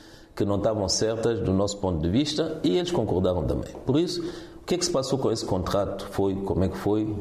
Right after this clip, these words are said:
Veremos. Esse contrato juridicamente não existe, porque depois disso esse contrato tinha que ir, de facto, para o Tribunal de Contas, não é? E a partir de visto ou não visto, esse contrato é que podia entrar em ação, ok? Bom,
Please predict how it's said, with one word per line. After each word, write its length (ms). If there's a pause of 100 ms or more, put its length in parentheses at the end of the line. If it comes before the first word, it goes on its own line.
Veremos. 560 (440)
Esse 180
contrato 380
juridicamente 640
não 100
existe, 440
porque 260 (360)
depois 440
disso 180
esse 80
contrato 380
tinha 260
que 140
ir, 440
de 120
facto, 320
para 100
o 160
Tribunal 480
de 60
Contas, 400
não 120
é? 120 (420)
E 100
a 80
partir 540
de 240
visto 460
ou 40
não 200
visto, 280
esse 120
contrato 440
é 60
que 60
podia 280
entrar 480 (320)
em 340
ação, 300 (320)
ok? 600
Bom, 200